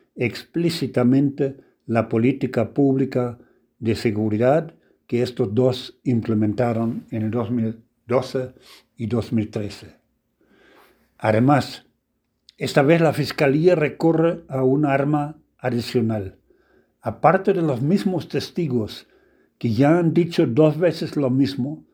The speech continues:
presentan como nuevo testigo a Ricardo Perdomo. Este hombre fue, gracias a su entonces amigo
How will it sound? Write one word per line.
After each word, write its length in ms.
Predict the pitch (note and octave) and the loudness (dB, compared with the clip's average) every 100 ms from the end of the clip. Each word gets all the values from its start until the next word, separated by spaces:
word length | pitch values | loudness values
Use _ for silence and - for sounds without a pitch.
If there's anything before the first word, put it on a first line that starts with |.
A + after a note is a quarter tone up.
| _ _ - | _ _ -6
presentan 720 | A#2 G#2+ D3+ D#3 E3 E3 D#3+ _ _ _ | -2 2 2 4 2 2 -4 _ _ _
como 280 | - A2+ A2 | -4 0 2
nuevo 460 | A2+ D3 G3 G3+ | 6 6 6 2
testigo 640 | - A#2+ - B2 A#2+ D3+ D3+ _ _ _ _ | 0 -6 -6 -6 -6 -8 -12 _ _ _ _
a 100 | A#2 | -6
Ricardo 800 | G#2 A2+ - C#3 C3+ C3 A#2+ - _ | -4 -2 2 2 4 0 0 -10 _
Perdomo. 640 | B2 G#2+ A#2 G#2+ F#2 F2+ _ _ _ _ _ _ _ _ _ - _ _ - | -8 -4 -2 -2 -4 -12 _ _ _ _ _ _ _ _ _ -20 _ _ -2
Este 260 | D3+ - | 0 4
hombre 340 | F#3+ F3 F#3 E3+ | 4 6 6 4
fue, 520 | - D3+ D#3 G3+ - _ _ _ _ | 4 4 4 2 -6 _ _ _ _
gracias 640 | A#2 A2+ B2 D3 D3 - - | -4 -2 0 -2 -2 -8 -6
a 120 | B2 | -4
su 200 | - B2+ | 2 4
entonces 640 | A2 G#2+ C#3 C3 C#3+ B2 - - | 4 2 2 2 0 -2 -8 -6
amigo 640 | B2 C3 C3 C3+ A2+ | 0 2 4 2 0